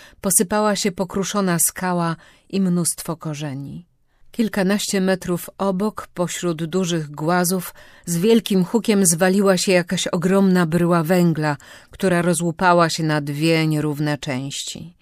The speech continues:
Te zatrzymały się tuż przy krawędzi półki skalnej. Michał nie odczuł żadnego bólu przy tym upadku. Natomiast zrobiło mu się dziwnie ciasno. Nie potrafił poruszyć żadnym kawałkiem ciała,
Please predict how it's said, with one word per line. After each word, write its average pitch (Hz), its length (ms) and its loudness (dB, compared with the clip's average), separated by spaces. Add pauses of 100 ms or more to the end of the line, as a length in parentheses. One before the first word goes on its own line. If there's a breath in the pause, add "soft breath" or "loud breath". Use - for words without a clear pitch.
(220 soft breath)
Te 226 220 0
zatrzymały 202 640 2
się 190 200 2
tuż 233 420 2
przy - 240 -2
krawędzi 175 720 2
półki 151 440 -4
skalnej. 135 840 -12 (420)
Michał 233 360 -2
nie 202 180 -2
odczuł 175 520 -6
żadnego 156 540 -2
bólu 143 360 -4
przy - 200 -10
tym 139 200 -8
upadku. - 720 -14 (380 soft breath)
Natomiast 175 580 0
zrobiło 170 540 0
mu 170 140 2
się 165 220 -2
dziwnie 165 500 -2
ciasno. 151 680 -4 (560 soft breath)
Nie 202 100 -2
potrafił 233 440 0
poruszyć 226 500 -2
żadnym 214 500 2
kawałkiem 190 640 0
ciała, 147 460 -4